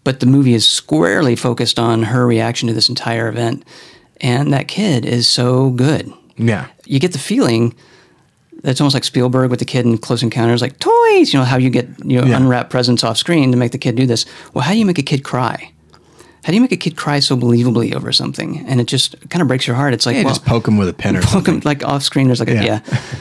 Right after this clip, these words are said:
Speaker 1: Um, but yeah, the, the kid is just unbelievably good. And I keep thinking about, uh, I'm reading this book called Celebration of Discipline.
Speaker 2: Mm-hmm.
Speaker 1: This is way kinda out of nowhere, but, um, kind of an older book about what the title says, is discipline, like, of prayer and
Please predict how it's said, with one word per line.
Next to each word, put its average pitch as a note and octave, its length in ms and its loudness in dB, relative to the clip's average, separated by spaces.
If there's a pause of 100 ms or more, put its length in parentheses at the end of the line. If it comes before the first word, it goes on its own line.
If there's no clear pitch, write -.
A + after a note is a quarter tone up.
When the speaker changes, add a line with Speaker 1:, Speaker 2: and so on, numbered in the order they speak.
(180)
Speaker 1:
Um, B2+ 440 2 (540)
but - 80 0
yeah, D#3 160 2
the, A#2 300 -2
the B2+ 120 0
kid C#3+ 200 0
is B2+ 100 2
just A#2 280 -2
unbelievably A#2 580 2
good. A2+ 260 0 (300)
And A#2+ 360 0
I - 40 -2
keep A3+ 160 -2
thinking F#3+ 160 2
about, C3 280 0
uh, A#2+ 280 0 (580)
I'm C3+ 100 2
reading D3 200 4
this B2 100 0
book - 240 -4
called A#2 340 -2
Celebration B2 520 0
of G#2 80 -4
Discipline. C#3+ 420 -4 (300)
Speaker 2:
Mm-hmm. G2+ 220 -2 (100)
Speaker 1:
This D#3 80 -6
is B2+ 60 -4
way B2 340 0 (320)
kinda C3 160 0
out A2+ 80 0
of A2+ 40 4
nowhere, B2 280 2
but, A#2 180 -2 (680)
um, A#2 580 0
kind D3+ 160 2
of C#3 60 4
an C3 40 4
older C3 200 2
book A2+ 300 -2 (100)
about A#2 420 -2 (480)
what A2 220 -8
the - 60 -16
title G#2 200 -6
says, D3 340 2
is A2 140 -2
discipline, - 400 0
like, A2 140 0
of - 100 -6
prayer A2 400 0
and G#2+ 180 0